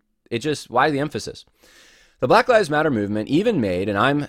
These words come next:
sure it is still making, inroads into the seminary. Panel discussions on police shootings, whether they were justified or not, that point was irrelevant, and the importance of taking down the Confederate flag were deemed as worthy of chapel time, even while other issues of greater significance to the ministries of the gathering student body were barely covered."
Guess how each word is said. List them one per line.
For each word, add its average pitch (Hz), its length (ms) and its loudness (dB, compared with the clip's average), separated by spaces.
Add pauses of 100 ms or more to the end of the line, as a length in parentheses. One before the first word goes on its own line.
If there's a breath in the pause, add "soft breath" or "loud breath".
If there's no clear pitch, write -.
sure 180 380 -2
it 120 120 -4
is 170 160 -4
still 131 140 -2
making, 110 300 -2
inroads 107 480 0
into 113 260 -8
the 113 80 -8
seminary. 156 640 -4
Panel 123 260 -2
discussions 123 520 -4
on 95 100 -4
police 123 320 -4
shootings, 143 480 -4
whether 98 220 -4
they 95 100 -4
were 90 140 -4
justified 131 440 -2
or 117 80 0
not, 110 320 -2 (360 soft breath)
that - 180 0
point 127 220 -4
was 104 160 -6
irrelevant, 95 680 -2 (200 soft breath)
and 113 120 -2
the 120 100 -2
importance 175 420 -4
of 135 80 -8
taking 156 260 -2
down 135 200 -2
the 127 60 -6
Confederate 123 460 0
flag 139 340 2
were 113 120 -2
deemed 135 320 -2
as 117 180 -6
worthy 120 500 -2
of - 100 -6
chapel 190 360 0
time, 95 400 -6
even 226 340 -2
while 117 200 4
other 165 260 2
issues 107 300 -4
of 101 80 -8
greater 139 260 0
significance 135 640 -8
to - 160 -10
the 104 80 -6
ministries 110 580 -8
of 101 140 -8
the 107 100 -6
gathering 113 460 -2
student 202 280 -4
body 92 280 -4
were 120 100 -4
barely 87 400 -4
covered." 160 460 -2